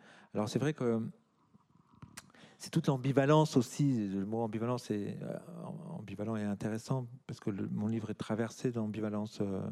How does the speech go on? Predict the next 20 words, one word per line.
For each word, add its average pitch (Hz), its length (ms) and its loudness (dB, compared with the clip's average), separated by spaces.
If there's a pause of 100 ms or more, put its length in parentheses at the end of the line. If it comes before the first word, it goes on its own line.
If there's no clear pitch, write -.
(480)
et 107 80 0
aussi 104 220 0
la 123 80 2
façon 110 220 -4
dont 104 160 -4
je - 100 -10
parle 104 420 0
de 98 100 2
la 98 100 0
maladie. 107 360 0
Mais 110 200 -2 (600)
en 104 100 0
effet, 127 360 2
euh, 101 280 2 (600)
c'est - 140 -2
vrai 127 140 2
que 107 280 4 (320)
c'est - 240 -4
terrible. 127 640 2 (2000)
Euh, 104 220 -4